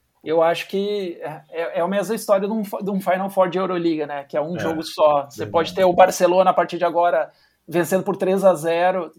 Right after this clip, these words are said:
Speaker 1: o playoff, vencendo a semifinal e perder a final.
Speaker 2: É.
Speaker 1: E porque é um jogo só e foi um dia ruim.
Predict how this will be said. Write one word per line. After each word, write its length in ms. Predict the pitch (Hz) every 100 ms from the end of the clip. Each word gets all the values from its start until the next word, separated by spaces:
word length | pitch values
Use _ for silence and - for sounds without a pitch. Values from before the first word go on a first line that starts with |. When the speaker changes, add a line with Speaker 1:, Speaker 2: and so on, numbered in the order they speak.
| _
Speaker 1:
o 280 | 165 160 156
playoff, 800 | - 175 175 165 180 214 208 262
vencendo 560 | 220 175 175 - 190 190
a 40 |
semifinal 680 | 190 185 160 190 175 175 196
e 60 | 226
perder 260 | 226 196 240
a 60 |
final. 360 | 233 - 185 - _ - - - _ - - -
Speaker 2:
É. 200 | - 180
Speaker 1:
E 100 | 185
porque 240 | 190 196
é 80 | 196
um 80 | 190
jogo 240 | 202 208
só 280 | - 214 208
e 220 | 226 233
foi 160 | 226 220
um 240 | 220 214
dia 200 | 185 220
ruim. 380 | 196 226 185